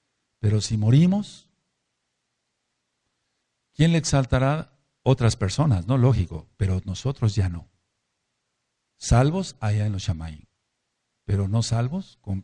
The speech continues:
no cumpliendo la Torá, ¿a dónde? ¿A, a los Shamaim? No, por favor, no nos engañemos. Ahora, el Salmo diecinueve, esto es para los Kadoshim. El Salmo diecinueve,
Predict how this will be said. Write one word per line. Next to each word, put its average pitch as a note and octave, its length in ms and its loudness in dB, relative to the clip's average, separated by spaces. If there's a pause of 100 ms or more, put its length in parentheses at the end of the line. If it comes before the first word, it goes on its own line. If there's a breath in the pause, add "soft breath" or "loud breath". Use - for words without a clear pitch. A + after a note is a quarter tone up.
no A#2+ 160 -2
cumpliendo A#2 420 0
la G2+ 100 0
Torá, C#3+ 300 -2
¿a G#2+ 60 2
dónde? F2 380 -8
¿A, F#2 360 -12
a F#2+ 40 -6
los G2 140 -6
Shamaim? A2+ 460 -2 (1200)
No, A2+ 260 2
por F#2+ 160 -6
favor, F#2+ 260 -4
no A#2+ 140 2
nos D#3 180 2
engañemos. B2+ 760 0 (1040)
Ahora, A#2 420 4 (220)
el B2+ 220 0
Salmo G3+ 520 0
diecinueve, E3+ 560 0
esto C#3+ 160 -4
es D3+ 60 -8
para D#3 180 0
los D3 180 0
Kadoshim. A#2 680 2 (260)
El B2 120 2
Salmo F#3+ 320 2
diecinueve, C#3+ 680 2